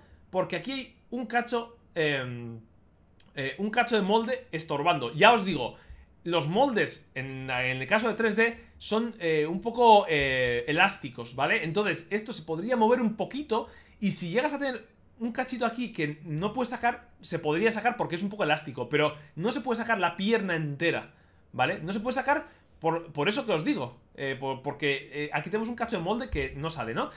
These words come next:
Entonces, en el caso de la base, que tenemos así una base,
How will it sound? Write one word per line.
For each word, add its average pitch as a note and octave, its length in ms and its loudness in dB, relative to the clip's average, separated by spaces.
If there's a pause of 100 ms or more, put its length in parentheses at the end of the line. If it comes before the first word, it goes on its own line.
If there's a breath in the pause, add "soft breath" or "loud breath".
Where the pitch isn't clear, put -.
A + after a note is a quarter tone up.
(120)
Entonces, E3 420 4
en C#3+ 80 -4
el C3 160 -6
caso C#4 240 0
de F3 140 0
la C#3+ 100 4
base, G#3+ 300 2
que D#3 80 -10
tenemos E3+ 220 -2
así E3 100 -8
una E3 180 -2
base, A3+ 380 2